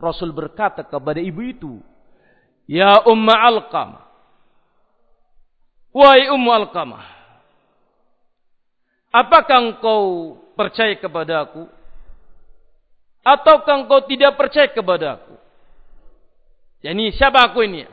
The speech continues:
Engkau percaya kepadaku? Bahwa kau adalah Rasul? Apa engkau tidak percaya? Tentunya ibu itu mengatakan dia percaya bahwa engkau adalah Rasul alaihi salatu wassalam. Ya.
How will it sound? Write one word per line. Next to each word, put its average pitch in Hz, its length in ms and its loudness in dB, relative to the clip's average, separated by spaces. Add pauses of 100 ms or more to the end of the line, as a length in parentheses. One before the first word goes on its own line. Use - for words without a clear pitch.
(120)
Engkau 277 240 4
percaya 277 240 4
kepadaku? 294 560 0 (400)
Bahwa 233 160 0
kau 285 80 2
adalah 285 320 -2
Rasul? 320 240 -8 (880)
Apa 294 240 4
engkau 262 160 0
tidak 247 160 0
percaya? 185 400 -6 (1500)
Tentunya 190 400 -4
ibu 156 160 -10
itu - 80 -12
mengatakan 160 480 -10
dia 147 160 -10
percaya 110 320 -12 (1120)
bahwa 143 160 -2
engkau 180 80 0
adalah 165 240 -4
Rasul 160 320 -8
alaihi 147 160 -8
salatu 143 320 -12
wassalam. 143 320 -12 (3250)
Ya. 135 260 -14